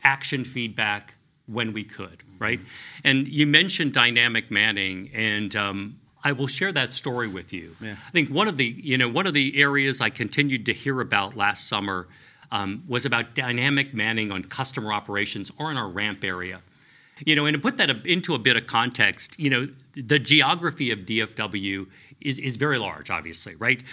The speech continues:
Speaker 1: Two and a half times larger than our next largest hub, Charlotte. You can take three of our other hubs, you know, Miami, Chicago, and Phoenix, and set it on the footprint of D F W.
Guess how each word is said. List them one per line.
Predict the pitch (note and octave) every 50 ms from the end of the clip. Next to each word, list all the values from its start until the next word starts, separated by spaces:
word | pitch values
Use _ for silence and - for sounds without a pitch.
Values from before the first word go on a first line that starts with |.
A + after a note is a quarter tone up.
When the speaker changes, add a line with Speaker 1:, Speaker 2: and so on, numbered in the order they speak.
| - -
Speaker 1:
Two | - - G#3 A3
and | G#3+ F#3
a |
half | B2 - C#3 B2+ - -
times | - - - B2 A#2 A#2+ A#2+ A2+ A2+ - - - -
larger | G#2+ G#2 A2 A2+ A#2+ B2+ B2 - A#2+ A2+
than | F2 G2 A2+ A2+ A2
our | G#2 F#2+ G2+ G2+ - - - -
next | G#2+ G#2 A2+ A#2 - - -
largest | A#2 A2 A2 A2 F#2+ A#2+ G#2 - -
hub, | - A#2 A2+ G#2+
Charlotte. | G2+ - - A#2 A2 A#2 A2 A2+ A#2 A#2 - - - - - - - - - -
You | D3+ D#3 D#3+
can | E3 F3 E3
take | D#3 - D3+ D3 C3 -
three | - - A#2+ D#3+ G3+ G3
of | F3 C3+
our | B2+ A#2+ A2 A2+
other | B2 B2+ C3 A2
hubs, | G2+ - - G2+ F2 E2 D#2+ - - - - _ - - - _ _
you | B2 A#2+ A2+
know, | G#2+ G#2+ G#2 G2 F#2+ F#2+ F2+ F2+ - - - - _
Miami, | A#2 A2+ A2+ A#2+ A2+ B2 C3+ C3 B2+ B2 B2 A#2+ A2+ - - _ _ _ _
Chicago, | - - - B2+ - - - B2 A#2 A#2 A2 G#2+ G#2
and | G2+ G2
Phoenix, | - - C3 B2 A2 G#2 G2 - - - - _ _ _ _ -
and | C#3 C3 -
set | - - G3 G3
it | G3 F3+
on | F3 D#3 D3
the | C3
footprint | - - E3 D#3 D#3+ - - C#3+ A#2+ A2
of | G#2 A2
D | - G#2 G2+
F | F#2+ - -
W. | G#2+ G2 E2+ F#2 F2 E2+ E2 D#2